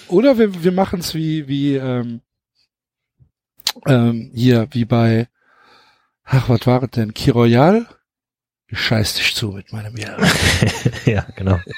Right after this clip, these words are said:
Speaker 1: Jeden Tag schicke ich dir ein bisschen mehr. Und irgendwann,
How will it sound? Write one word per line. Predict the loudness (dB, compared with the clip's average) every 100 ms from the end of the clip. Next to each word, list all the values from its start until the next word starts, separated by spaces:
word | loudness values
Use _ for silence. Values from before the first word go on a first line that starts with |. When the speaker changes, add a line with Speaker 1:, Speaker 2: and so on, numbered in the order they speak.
| -12 -12 -12 -20 _ _ _ -20 -6 -2 -2 -6 _ -20 -14 -12 -2
Speaker 1:
Jeden | 0 0 -2 -4
Tag | -6 -6 -10 -2
schicke | 0 0 -2
ich | -2
dir | -2 -4
ein |
bisschen | -4 -2 -2 -4 -10
mehr. | -12 -14 -18 _ -14 -14 _ _ -2 -2 -10 -6
Und | -2 2
irgendwann, | 4 2 0 -2 -4 -4 -10